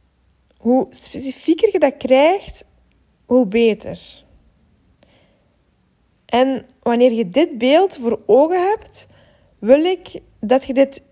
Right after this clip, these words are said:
visueel gaat maken. Schrijf het op. Teken het.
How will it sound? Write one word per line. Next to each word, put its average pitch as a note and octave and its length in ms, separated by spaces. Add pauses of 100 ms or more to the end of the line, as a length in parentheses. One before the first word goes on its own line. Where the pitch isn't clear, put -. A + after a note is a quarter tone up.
visueel A3+ 600
gaat F#3 240
maken. F3+ 580 (800)
Schrijf B3+ 500
het C4 200
op. G3+ 280 (1400)
Teken D4+ 460
het. - 540